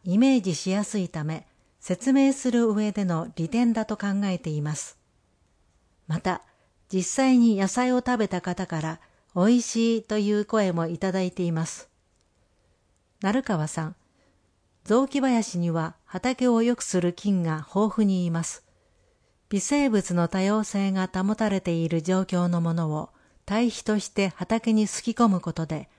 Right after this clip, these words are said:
本来畑にいない菌を入れることができます。昔の人の知恵ですが、理にかなっていますよね。戸田さん、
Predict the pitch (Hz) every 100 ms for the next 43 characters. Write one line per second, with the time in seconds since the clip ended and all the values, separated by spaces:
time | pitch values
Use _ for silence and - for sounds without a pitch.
0 | _ _ _ 262 269 220 165 170 185 226
1 | 233 233 220 214 208 214 208 - 214 180
2 | 165 170 185 196 202 208 202 175 156 160
3 | 165 156 147 - _ _ _ _ _ _
4 | _ _ _ _ _ 175 254 262 262 247
5 | 220 226 214 214 - 214 214 175 - 160
6 | 160 - _ _ 175 254 226 - 170 202
7 | - 190 170 175 - 160 156 175 196 -
8 | _ _ _ _ _ _ _ _ _ _
9 | _ _ _ - 175 226 - 185 170